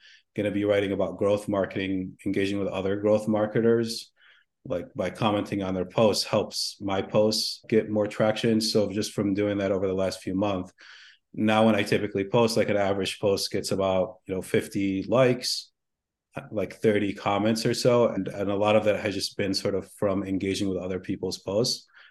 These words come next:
So I think that's the key to it. I think it's not to think of LinkedIn as, like, a, you know, a channel where you're gonna post company announcements and upcoming events and that kind of stuff. It's more to think of it as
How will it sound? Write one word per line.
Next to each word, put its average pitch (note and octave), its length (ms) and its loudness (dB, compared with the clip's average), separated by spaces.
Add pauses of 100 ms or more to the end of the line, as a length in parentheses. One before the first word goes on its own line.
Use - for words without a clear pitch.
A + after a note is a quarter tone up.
So A#2+ 120 4
I A#2 60 6
think B2+ 200 4
that's A#2+ 220 4
the G#2+ 100 2
key G#2+ 240 0
to G#2+ 180 2
it. G2 180 0
I G2+ 80 0
think G#2 200 0
it's - 180 -4
not G#2 220 0
to - 80 -8
think G#2 160 -2
of G2 100 -2
LinkedIn G2 400 0
as, G2 380 -2 (640)
like, G2 280 -2
a, - 160 -2 (220)
you - 60 -6
know, G2 100 0
a F2+ 60 -2
channel B2 400 4
where G#2+ 100 6
you're G#2 80 2
gonna G2 180 0
post - 460 0
company F#2+ 380 -4
announcements F#2+ 920 -2 (240)
and F2+ 360 -6
upcoming F#2+ 460 -4
events F#2+ 440 -4
and A2 80 0
that G#2 140 -4
kind A#2 120 0
of A2 60 -2
stuff. A#2 240 2
It's - 180 -6
more G#2 200 2
to G2 80 -2
think G2+ 200 -4
of F#2+ 120 -2
it F#2+ 100 0
as F#2 320 -2